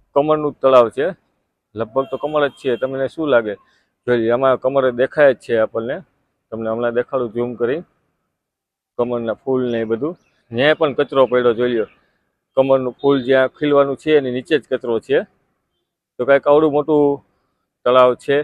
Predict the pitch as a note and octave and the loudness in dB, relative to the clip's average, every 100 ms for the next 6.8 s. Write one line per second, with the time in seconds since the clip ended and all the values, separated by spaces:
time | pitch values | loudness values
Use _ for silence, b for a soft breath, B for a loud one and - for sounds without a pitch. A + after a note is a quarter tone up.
0 | - _ _ _ _ - A#2 C3+ A2 A#2+ | -4 _ _ _ _ -12 -4 -2 2 0
1 | A2 A2+ A#2+ A#2+ A#2 A#2 A#2 B2 A#2+ A2+ | 0 -6 -6 -6 -6 -4 -2 0 -2 -4
2 | A2+ A2 _ _ _ A2+ A#2+ A#2+ B2 A#2+ | -8 -8 _ _ _ -12 -8 -4 -4 -4
3 | A#2 A2+ A2 B2+ C3 C#3 _ _ _ _ | -6 -8 -6 -6 -6 -8 _ _ _ _
4 | - D3+ - D3 C#3+ C#3 C#3+ C#3+ C#3 B2+ | -4 -4 2 0 0 -2 -2 -2 -4 -2
5 | B2+ C3 B2+ B2 A#2+ C3+ - C3 B2+ B2+ | 0 4 2 2 0 -2 -4 -6 -4 -4
6 | C3 B2 B2 D3 - C#3+ C#3 | -6 -4 -2 -2 -2 -4 -4